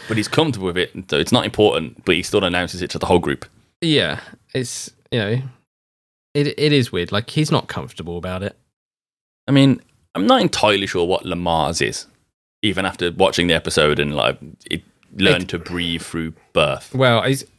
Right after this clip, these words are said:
Speaker 2: it's basically a parenting class. So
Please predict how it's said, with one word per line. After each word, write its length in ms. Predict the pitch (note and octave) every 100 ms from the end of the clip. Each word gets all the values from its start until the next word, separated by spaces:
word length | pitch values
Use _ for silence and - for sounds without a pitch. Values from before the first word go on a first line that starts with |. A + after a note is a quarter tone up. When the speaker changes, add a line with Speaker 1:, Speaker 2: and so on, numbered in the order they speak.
| C#3+
Speaker 2:
it's 180 | D3+
basically 880 | - D#3 D#3+ - - D3+ B2 A2 G#2
a 100 | -
parenting 600 | - - G#2 G#2 G2 G2
class. 540 | - F#2+ F#2 - - - -
So 540 | - G#2+ G#2 G#2 G#2